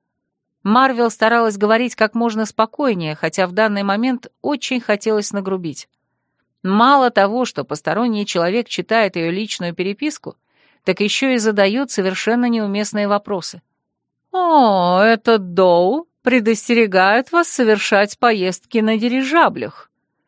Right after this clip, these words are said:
удивилась Лира Стерлинг. Дама никак не могла успокоиться. Марвел заметила, что с другими студентами она управлялась за несколько секунд, но почему-то именно на ее письме решила задержаться подольше.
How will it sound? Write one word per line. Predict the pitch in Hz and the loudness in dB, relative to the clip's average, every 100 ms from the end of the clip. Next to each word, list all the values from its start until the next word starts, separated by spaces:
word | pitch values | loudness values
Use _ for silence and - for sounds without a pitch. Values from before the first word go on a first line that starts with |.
| _ | _
удивилась | 196 185 196 185 180 - | -2 2 2 2 0 -2
Лира | 190 180 180 | 0 0 0
Стерлинг. | - - 170 147 131 - _ _ _ _ _ _ _ - | -4 -2 -2 -2 -8 -12 _ _ _ _ _ _ _ -10
Дама | 175 214 269 269 214 | -2 2 2 2 0
никак | 208 - 277 294 | -4 -2 -2 0
не | 254 | 0
могла | 247 233 247 | 0 2 0
успокоиться. | 254 233 233 233 220 160 151 - - _ _ _ _ _ _ _ | 0 -2 -4 -2 -2 -4 -6 -12 -18 _ _ _ _ _ _ _
Марвел | 185 214 208 190 | 2 2 2 0
заметила, | 175 185 214 247 170 156 | 0 0 -2 -2 -2 -4
что | - 151 | -4 -6
с | 151 | -6
другими | 143 180 185 208 | -4 -4 -2 -4
студентами | 185 - 180 240 285 247 233 226 | -4 -6 -4 -2 -2 -2 -2 -2
она | - 202 247 | -2 0 2
управлялась | 240 226 226 240 240 233 | 2 0 0 2 2 0
за | 208 | 0
несколько | 226 233 - 226 233 | -2 -2 -4 -4 -4
секунд, | 262 240 277 156 _ _ _ _ _ - | -6 -4 -4 -4 _ _ _ _ _ -4
но | 190 208 | 0 0
почему-то | 208 214 233 247 262 240 | -2 -6 -2 0 0 0
именно | 220 - 247 247 240 254 | -2 -2 -2 0 0 0
на | 254 | 0
ее | 269 254 190 185 170 | 0 -2 -2 -4 -4
письме | 170 165 180 202 277 | -4 -4 -4 -2 -2
решила | 226 - 208 226 | -4 -4 -2 0
задержаться | 196 180 175 165 180 - 180 | -2 -4 -4 -2 -4 -4 -6
подольше. | 175 170 147 120 - | -4 -4 -6 -6 -14